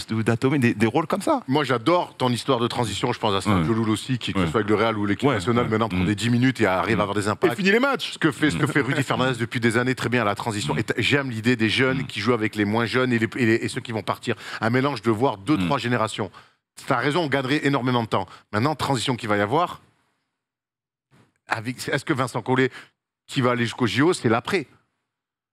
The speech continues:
Speaker 3: Est-ce
Speaker 2: Le
Speaker 3: que, attends, attends, avant d'aller sur l'après deux mille vingt-quatre, restons sur Vincent parce qu'il a cristallisé tellement de,
Speaker 1: Mhm.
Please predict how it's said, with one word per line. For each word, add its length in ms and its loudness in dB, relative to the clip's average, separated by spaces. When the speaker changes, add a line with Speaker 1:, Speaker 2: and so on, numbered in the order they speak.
Speaker 3:
Est-ce 160 4
Speaker 2:
Le 60 4
Speaker 3:
que, 60 4
attends, 160 2
attends, 220 0
avant 220 0
d'aller 160 2
sur 180 -2
l'après 380 2
deux 80 0
mille 100 0
vingt-quatre, 380 0
restons 300 0
sur 140 2
Vincent 300 2
parce 100 0
qu'il 140 4
a 40 4
cristallisé 440 2
tellement 420 0
de, 240 2
Speaker 1:
Mhm. 260 0